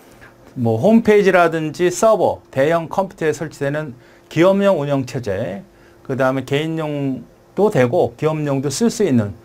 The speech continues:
어떤 중간 정도 레벨의 워크스테이션용으로 출시됩니다. 사용자가 컨트롤하는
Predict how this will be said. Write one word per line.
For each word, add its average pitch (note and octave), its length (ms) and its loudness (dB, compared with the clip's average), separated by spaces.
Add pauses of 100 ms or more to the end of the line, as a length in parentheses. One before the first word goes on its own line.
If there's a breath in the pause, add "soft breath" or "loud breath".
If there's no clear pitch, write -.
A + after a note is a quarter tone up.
(680 loud breath)
어떤 B2 300 0
중간 G3 440 4
정도 D3+ 300 2
레벨의 C3 300 2
워크스테이션용으로 D#3+ 920 0
출시됩니다. A2 600 -10 (1120 loud breath)
사용자가 A#3+ 540 4
컨트롤하는 A3 840 4